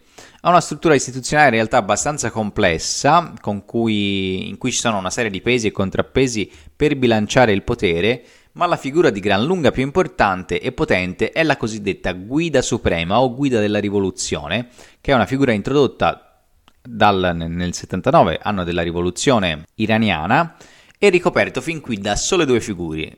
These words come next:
figure, l'Ayatollah Khomeini e il suo successore Ayatollah Ali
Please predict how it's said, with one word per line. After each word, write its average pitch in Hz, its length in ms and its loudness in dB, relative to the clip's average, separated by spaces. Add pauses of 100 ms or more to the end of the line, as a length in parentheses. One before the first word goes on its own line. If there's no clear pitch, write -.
figure, 85 520 -4 (280)
l'Ayatollah 117 600 2
Khomeini 98 640 -2
e 117 100 0
il 120 100 2
suo - 120 0
successore 95 800 -2
Ayatollah 104 680 0
Ali 98 360 -4